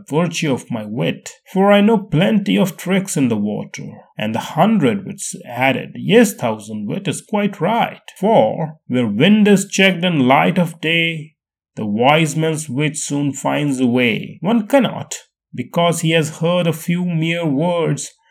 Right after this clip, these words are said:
abandon his birthplace, the home of his ancestors. You must not go away.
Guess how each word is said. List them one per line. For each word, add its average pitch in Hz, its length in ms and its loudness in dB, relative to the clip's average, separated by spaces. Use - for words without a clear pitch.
abandon 165 720 2
his 151 200 0
birthplace, 151 1000 -2
the - 240 -6
home 165 340 4
of 156 140 0
his 139 160 -2
ancestors. - 1040 -4
You 214 100 -2
must 247 260 2
not 107 220 -2
go 107 220 -6
away. 117 500 -4